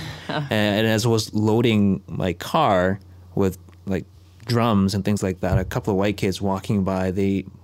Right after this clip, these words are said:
Speaker 2: mocked me, you know, "You're Asian, you can't play drums, you know, you, you don't know the first
Speaker 1: Oh,
Speaker 2: thing about
Speaker 1: yeah.
Speaker 2: rhythm." That, that, those sorts of things, right? And so,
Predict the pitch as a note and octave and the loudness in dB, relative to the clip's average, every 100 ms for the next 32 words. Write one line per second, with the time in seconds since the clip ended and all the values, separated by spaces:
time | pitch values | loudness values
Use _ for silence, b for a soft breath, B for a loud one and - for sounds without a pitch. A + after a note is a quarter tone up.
0 | - G2+ D3 - G2 F2 F2 F2+ F#2 B2 | -6 -2 -2 -2 -2 -2 -4 -4 -2 -2
1 | B2 A#2 C3+ F2+ E2+ B2 - F2+ D#2 E2+ | 0 0 0 -2 -2 -4 -4 -6 -8 -8
2 | E2 G#2 B2 A2 F2+ F2+ F#2 F#2 G#2+ F3 | -6 -6 -6 -6 -6 -4 -4 -4 0 0
3 | E3+ F#3+ G3 F#3 F#3 F#3 A#2+ G2+ B2+ - | 2 2 2 2 0 0 0 0 -2 -2
4 | D#3+ F#3+ E3+ E3 F3 F#3+ E3 C#3 A2 G2 | -2 0 0 2 2 2 2 2 2 2
5 | F2 F2 A2 - B B B B B B | 2 2 0 -2 B B B B B B
6 | B2+ A#2+ - B2+ A2 A2+ | 0 0 2 2 4 2